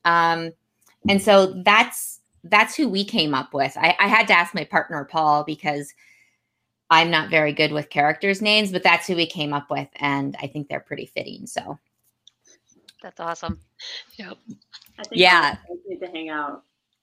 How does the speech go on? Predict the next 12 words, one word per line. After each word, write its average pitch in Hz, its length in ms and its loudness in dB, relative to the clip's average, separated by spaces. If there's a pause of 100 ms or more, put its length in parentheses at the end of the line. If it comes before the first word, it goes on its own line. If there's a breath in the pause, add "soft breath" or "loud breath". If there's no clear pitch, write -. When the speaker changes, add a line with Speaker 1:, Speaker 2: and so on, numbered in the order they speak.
Speaker 1:
Yeah, 196 360 4
I 190 140 2
know. 180 240 0
The 170 100 -8
dogs 170 320 -2
need 175 140 -12
to - 60 -20
get 160 140 -14
together, 151 360 -4
except 165 300 -4
for 165 280 -4 (760 soft breath)
Orion 180 720 4